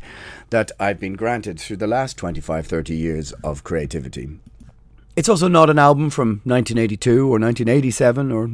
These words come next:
even nineteen ninety-seven. It's only fifteen or sixteen years old or whatever it is.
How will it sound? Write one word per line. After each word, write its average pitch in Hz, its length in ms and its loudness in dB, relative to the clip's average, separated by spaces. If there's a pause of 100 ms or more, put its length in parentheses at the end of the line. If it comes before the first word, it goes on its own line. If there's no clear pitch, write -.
even 151 260 2
nineteen 147 300 4
ninety-seven. 127 640 4 (340)
It's 147 140 -4
only 151 220 0
fifteen 107 560 -4 (100)
or 101 100 -12
sixteen 90 380 -6
years 87 220 0
old 76 160 0
or 71 40 0
whatever 76 220 0
it 71 80 0
is. 65 180 -4